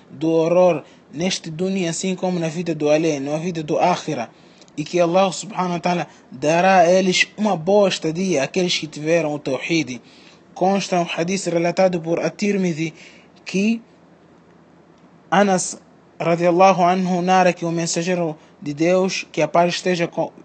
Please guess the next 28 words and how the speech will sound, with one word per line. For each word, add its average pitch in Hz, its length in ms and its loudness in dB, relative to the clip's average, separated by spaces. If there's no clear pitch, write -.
e 139 100 -6
a 143 120 0
paz 175 400 4
e 165 40 -2
a 151 40 0
bênção 170 380 -4
de 151 120 -2
Allah 165 200 2
estejam 165 400 -6
com 160 180 -2
ele, 180 260 0
disse 180 340 -6
que 180 100 -2
Allah 175 240 4
subhanahu 185 400 -4
wa 175 40 -4
ta'ala 170 380 0
Eh, 151 560 2
diz 170 340 -2
no 190 160 0
hadith 180 440 -4
kudusi, 185 520 -2
"Ó 180 160 6
ser 185 240 2
humano, 175 460 2
يا 156 140 2
ابن 175 220 -2
آدم، 165 560 0